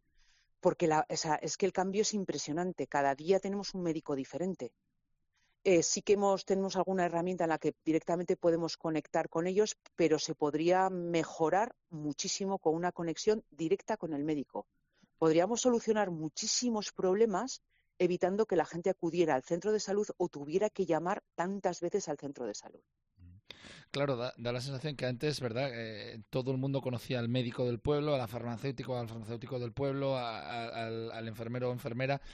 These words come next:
Speaker 2: Hoy en día, eh, eh, como bien dices, hay tanta rotación que, que es complicado, ¿no?
Speaker 1: Sí,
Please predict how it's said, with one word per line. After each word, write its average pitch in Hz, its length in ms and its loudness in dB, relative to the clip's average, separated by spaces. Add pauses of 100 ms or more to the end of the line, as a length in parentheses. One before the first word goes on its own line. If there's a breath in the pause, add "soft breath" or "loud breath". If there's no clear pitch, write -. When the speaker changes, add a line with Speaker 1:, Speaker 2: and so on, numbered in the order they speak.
(460 loud breath)
Speaker 2:
Hoy 139 200 4
en 147 100 4
día, 156 460 2
eh, 113 800 -8
eh, - 0 - (400)
como 110 220 -4
bien 120 160 -2
dices, 135 540 -4 (260)
hay 117 140 -6
tanta 135 260 0
rotación 135 560 0
que, 120 280 -4
que - 120 -6
es 110 80 -4
complicado, 113 560 -4
¿no? 160 200 -6 (220)
Speaker 1:
Sí, 160 360 0